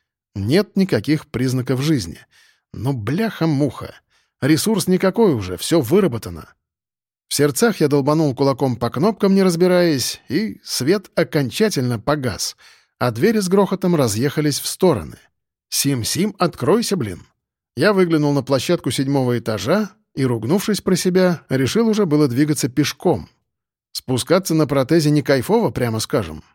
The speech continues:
но полдня ждать, заработает ли чудесным образом лифт, смысла, естественно, не было никакого. Чудес не бывает, так что я приготовился преодолеть семь этажей. Всего-то. «У тебя и походка подходящая», —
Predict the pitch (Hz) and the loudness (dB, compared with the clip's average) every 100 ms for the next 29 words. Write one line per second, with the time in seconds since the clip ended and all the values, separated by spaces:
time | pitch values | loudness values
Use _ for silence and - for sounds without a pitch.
0 | _ - 131 131 135 139 139 175 110 120 | _ -2 -2 0 0 0 0 0 0 0
1 | 156 143 - 123 131 131 160 156 139 143 | 0 -2 -6 -2 -2 0 0 0 -2 -4
2 | 139 131 151 - 135 147 131 123 117 104 | -4 0 0 0 -2 0 0 -2 -4 -2
3 | 123 190 - - _ - 131 196 175 160 | -2 -2 -6 -20 _ -8 -2 -2 0 -2
4 | - 147 - 147 151 135 117 127 127 123 | 0 -4 -4 -2 0 0 -2 -2 -2 -2
5 | 127 147 143 165 110 73 - _ _ _ | -2 -4 -2 0 0 -4 -18 _ _ _
6 | _ _ - 165 233 208 147 165 165 180 | _ _ -2 0 2 0 0 2 2 2
7 | 208 98 - - _ _ 131 123 143 160 | 0 -4 -14 -20 _ _ -4 -2 0 0
8 | 202 139 135 180 170 147 123 131 117 110 | 0 0 2 2 2 2 0 0 0 0
9 | 127 170 - - - 139 131 131 123 95 | 0 0 -2 -6 -2 0 0 0 -2 -4
10 | - - _ _ - 123 92 90 - - | -10 -18 _ _ -4 -4 -6 -10 -14 -20
11 | _ _ _ _ _ _ _ _ 120 156 | _ _ _ _ _ _ _ _ -2 2
12 | 247 254 - 135 - 147 254 - 196 202 | 2 2 2 0 0 2 0 0 -4 -2
13 | - 202 202 185 - 185 160 | 0 2 2 0 0 0 0